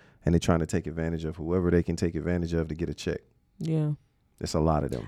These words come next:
Speaker 2: I would say this. If you, if you're trying to get into entrepreneurship, um, like I said, have a plan, but also a team. Try to,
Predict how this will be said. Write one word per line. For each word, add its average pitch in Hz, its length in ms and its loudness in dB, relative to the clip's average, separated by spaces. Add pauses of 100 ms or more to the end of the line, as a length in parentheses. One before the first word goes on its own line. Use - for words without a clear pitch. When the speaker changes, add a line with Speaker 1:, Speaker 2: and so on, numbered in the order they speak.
Speaker 2:
I 208 100 8
would 320 160 6
say 175 200 6
this. 151 280 4
If 165 220 -4
you, 247 320 -4
if 175 160 -4
you're 208 240 2
trying 185 440 -2
to 185 120 -6
get 165 160 2
into 156 240 0
entrepreneurship, 139 920 2 (880)
um, 151 360 4 (300)
like 156 140 2
I 180 60 4
said, 160 180 4
have 156 160 4
a 170 40 4
plan, 143 480 0
but 147 160 2
also 147 720 6 (500)
a - 60 4
team. 156 520 0 (840)
Try 185 400 6
to, 160 800 6